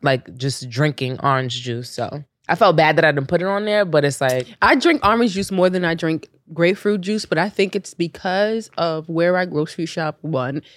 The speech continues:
Speaker 2: and two, because the person that I live with does not drink that juice, and we just trying to condense. Whatever.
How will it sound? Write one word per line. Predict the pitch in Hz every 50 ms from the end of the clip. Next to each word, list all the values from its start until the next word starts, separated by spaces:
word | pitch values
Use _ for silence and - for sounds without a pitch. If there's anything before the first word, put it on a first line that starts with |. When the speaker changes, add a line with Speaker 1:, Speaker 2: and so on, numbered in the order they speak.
| _ _ _ _
Speaker 2:
and | - 160 156 160 160
two, | - - - - 240 226 233 226 226 226 226 - _ _ _ _ _
because | - 180 - 208 185 175 170 160
the | 165
person | - - 180 170 - 185 175
that | 160 147
I | 147
live | 151 165 160
with | 151 151 156 151
does | 147 143 143 160
not | 147 135 131 143
drink | - - 151 156 202 208
that | - 220 226 233 208
juice, | 208 240 254 262 285 - _ _ _ _ _
and | - 294 311 339
we | 349 302
just | 330 320 294 -
trying | - 285 277 269 247
to | 240
condense. | - - 247 220 220 202 214 185 160 - - - - - - _ _ _ _ _
Whatever. | 185 196 214 233 247 262 254 247